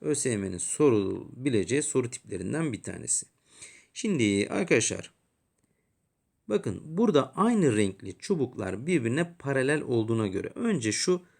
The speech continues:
sarı olan çubuklara dikkat edelim arkadaşlar.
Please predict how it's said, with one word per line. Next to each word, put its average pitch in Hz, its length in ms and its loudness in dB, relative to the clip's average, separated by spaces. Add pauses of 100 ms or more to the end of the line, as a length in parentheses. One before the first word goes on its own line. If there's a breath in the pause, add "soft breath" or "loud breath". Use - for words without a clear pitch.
(160 soft breath)
sarı - 500 0
olan 139 340 0
çubuklara 123 640 -2
dikkat 101 280 -4
edelim 92 340 -6
arkadaşlar. - 680 -12